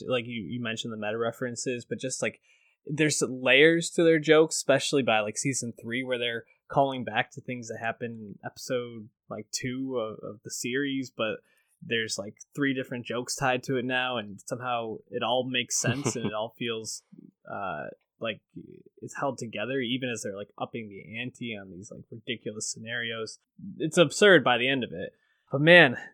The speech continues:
Speaker 1: getting to these more recent seasons, you mentioned season four, swing and a miss. Season five, the first half was dropped, s-, what, sometime last year?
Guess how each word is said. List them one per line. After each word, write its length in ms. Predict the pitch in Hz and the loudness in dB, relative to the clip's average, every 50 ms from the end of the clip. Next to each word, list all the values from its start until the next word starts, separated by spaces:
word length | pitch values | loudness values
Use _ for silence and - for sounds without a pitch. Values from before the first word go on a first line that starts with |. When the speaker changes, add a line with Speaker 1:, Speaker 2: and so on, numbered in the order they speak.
| _ _ - | _ _ 2
Speaker 1:
getting 280 | - 185 220 240 226 | 6 8 8 8 8
to 100 | 185 180 | 6 2
these 540 | 151 131 135 147 156 151 139 135 - - - - - | 2 6 8 8 8 8 6 2 -2 -6 -8 -10 -4
more 240 | 135 135 131 131 127 | 0 2 2 4 4
recent 440 | 127 139 151 160 - - 127 117 - | 6 6 6 6 6 2 -2 -4 -6
seasons, 480 | - 110 107 104 - 104 107 107 - | -6 -8 -8 -10 -10 -12 -14 -12 -10
you 40 | 120 | -6
mentioned 300 | 117 123 117 113 - 117 - | -4 -4 -4 -4 -6 -8 -8
season 320 | - 120 113 107 107 107 - _ | -8 -8 -8 -8 -12 -14 -10 _
four, 300 | 117 117 113 107 107 - _ _ _ _ _ _ _ _ | -4 -4 -2 -4 -4 -8 _ _ _ _ _ _ _ _
swing 300 | - - - 175 156 139 | -20 -6 -2 -2 0 0
and 80 | 127 120 | -2 -2
a 40 | 117 | -4
miss. 420 | 120 120 117 117 - - - - - _ _ _ _ _ _ _ _ - | -4 -4 -4 -4 -4 -8 -10 -12 -16 _ _ _ _ _ _ _ _ -6
Season 380 | - - 147 147 135 139 120 107 - | 0 2 2 2 2 -2 -4 -2 2
five, 320 | 120 110 113 117 110 107 | 4 4 6 4 4 0
the 60 | 110 | -8
first 360 | - - 123 113 113 - - | -6 -4 -4 -4 -2 -4 -4
half 260 | - 117 110 113 - - | -2 0 0 0 -2 -6
was 160 | 113 107 - | -12 -12 -4
dropped, 320 | - 117 107 110 110 - _ _ _ _ _ - - - - _ _ _ | -2 0 0 0 -2 -6 _ _ _ _ _ -20 -20 -20 -20 _ _ _
s-, 200 | - - - - 123 | -14 -14 -12 -12 -12
what, 160 | 113 - 120 | -12 -12 -12
sometime 300 | - 131 131 - 135 120 | -12 -12 -10 -8 -8 -8
last 340 | 107 - 113 151 - - - | -6 -6 -6 -6 -6 -8 -8
year? 200 | 285 277 262 | -8 -6 -8